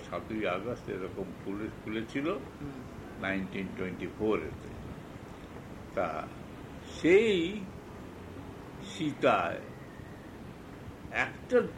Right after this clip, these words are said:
Speaker 1: দৃশ্য, তাকে সেই দৃশ্যটার নাম হয়ে গেছিল লব পাপ প্রাপ্তি দৃশ্য।
Speaker 2: আচ্ছা।
Speaker 1: লব প্রাপ্তি দৃশ্য, এই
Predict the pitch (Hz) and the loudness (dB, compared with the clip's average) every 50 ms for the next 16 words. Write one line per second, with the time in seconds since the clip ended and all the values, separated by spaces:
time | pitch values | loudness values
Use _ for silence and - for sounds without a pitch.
0 | - - - 113 117 135 135 127 - - - - 104 - - - - - - - | -8 -10 -8 -2 0 0 0 0 -4 -8 -6 -6 -6 -6 -6 -10 -12 -14 -14 -14
1 | - - - - - - - - - - - - - - - - - - - - | -14 -14 -14 -12 -12 -12 -12 -14 -14 -14 -14 -14 -14 -14 -12 -12 -12 -12 -12 -12
2 | - - - - - - 131 127 127 - 147 143 131 127 127 - - 127 123 117 | -14 -14 -12 -8 -2 0 0 0 0 2 2 2 2 2 0 0 0 0 0 0
3 | 117 123 120 - - 156 143 131 151 139 127 113 107 98 98 110 123 127 127 131 | 0 -2 -2 -2 -4 -4 -2 0 0 0 0 2 2 2 2 2 2 2 2 2
4 | 139 135 127 135 - - - 131 127 123 117 110 113 113 113 110 113 - - - | 2 2 2 0 -2 -2 -2 0 2 2 4 6 8 8 8 8 6 2 -4 2
5 | - 143 131 120 - - - - - - - - - 131 120 113 - - - - | 4 6 6 6 4 0 -8 -10 -10 -10 -10 0 4 6 6 6 4 2 -4 -6
6 | 113 92 95 101 95 - - - - - 85 - - - - - - 127 120 - | -6 -4 -4 -4 -6 -6 -8 -10 -10 -10 -10 -10 -10 -12 -12 -10 -10 -8 -8 -4
7 | - 113 110 123 131 147 147 147 - - - 139 143 139 - - - - 123 101 | 0 6 8 10 10 10 8 6 2 -2 2 4 6 6 4 2 -2 -6 -6 -4
8 | - 98 90 - - - - - - - - - - - - - 131 135 139 131 | -4 -4 -6 -6 -8 -10 -10 -10 -10 -12 -12 -12 -12 -10 -2 2 4 6 6 4
9 | 123 120 | 2 0